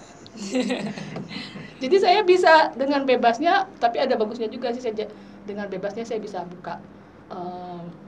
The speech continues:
Twitternya anak aku kan. Jadi biar ngeliat nih apa sih kegiatannya dia sehari-hari atau gimana. Terus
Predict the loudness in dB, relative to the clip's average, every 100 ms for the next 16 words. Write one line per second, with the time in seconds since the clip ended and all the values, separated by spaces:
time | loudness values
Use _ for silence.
0 | -20 -16 -14 -14 -14 -14 -14 -16 -16 -18
1 | -12 -12 -12 -14 -14 -14 -16 -20 -20 -20
2 | -14 -14 -10 -4 -4 -4 -8 -10 -10 -10
3 | -14 -16 -18 -16 -14 -14 -14 -14 -12 -14
4 | -12 -14 -14 -14 -16 -16 -16 -14 -14 -12
5 | -12 -14 -16 -20 -20 -12 -12